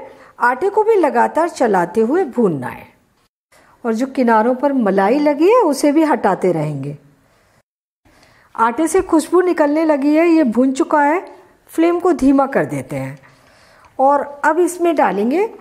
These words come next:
आधा कप नारियल का बुरादा, डेसिकेटेड नारियल, और इसकी जगह आप सूखा नारियल ग्रेट करके भी ले सकते हैं। इसके साथ भी आटे को दो मिनट भून लेते हैं,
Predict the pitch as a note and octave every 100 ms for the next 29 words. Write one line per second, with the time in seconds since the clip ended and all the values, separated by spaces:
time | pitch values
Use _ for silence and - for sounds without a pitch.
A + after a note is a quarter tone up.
0 | - _ _ - G#3 F#3+ C#4 D#4+ - G#3+
1 | B3+ - - _ _ - A3+ F#3+ D#3 D#3+
2 | F#3 E4 C#4+ G3+ D3+ B2 C3 - _ _
3 | _ - A3 A#3 E4+ D#4+ D#4 E4 D#4 C#4
4 | C#4+ G4 C#5 - - _ _ C#4 D#4+ E4+
5 | E4 - F4+ D4+ C4 C#4 D#4 - D4+ C4+
6 | - F#4 D#4 G#3+ G#3 E4 F4+ B3+ C#4 C#4
7 | - A#3 B3 G#3 G#3+ E3 C#3+ - C3 B2
8 | - - E4+ E4 A4 G#4+ D4 B3 B3 F#4
9 | D4 D4+ D#4 D4+ C#4+ D4 D#4+ C#4 C4+ D4
10 | D4 D4 E4 A4+